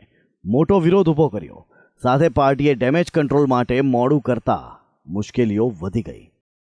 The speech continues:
રૂપાલાના વિરોધની આગ હવે પાર્ટીને પણ દજાડી રહી છે. પાર્ટીને ભીતિ છે કે રૂપાલા વર્સિસ ક્ષત્રિય છે, જે ભાજપ વર્સિસ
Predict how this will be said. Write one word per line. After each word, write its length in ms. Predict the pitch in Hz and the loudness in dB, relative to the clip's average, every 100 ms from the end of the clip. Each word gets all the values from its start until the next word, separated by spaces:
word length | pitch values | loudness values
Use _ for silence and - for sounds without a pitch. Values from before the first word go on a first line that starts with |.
| _ _ _ | _ _ _
રૂપાલાના 500 | 135 143 190 214 226 | -6 0 2 2 2
વિરોધની 480 | 180 208 240 185 220 | 2 4 4 4 2
આગ 220 | 190 196 | 2 2
હવે 220 | 160 202 | 2 2
પાર્ટીને 520 | - 156 156 170 180 180 | 2 2 2 2 2 0
પણ 240 | 151 175 | 0 0
દજાડી 440 | 170 165 156 180 202 | 0 0 2 2 2
રહી 220 | 143 107 | 0 -2
છે. 180 | - - - _ _ _ _ _ _ | -10 -18 -20 _ _ _ _ _ _
પાર્ટીને 380 | 113 131 151 147 | 0 2 2 0
ભીતિ 360 | 104 123 131 151 | 0 -2 0 0
છે 220 | 120 139 | 2 0
કે 100 | 196 170 | 2 0
રૂપાલા 360 | 123 147 147 | 2 2 2
વર્સિસ 480 | 123 131 - 135 - | 2 -2 -2 -4 -6
ક્ષત્રિય 680 | _ - 135 123 175 180 139 | _ -6 -6 -2 0 0 0
છે, 220 | - 131 143 - - - | 0 0 0 -4 -20 -2
જે 120 | 120 | -2
ભાજપ 440 | 95 113 131 175 101 | 0 0 2 0 -2
વર્સિસ 440 | 127 135 170 160 | -4 -2 -4 -4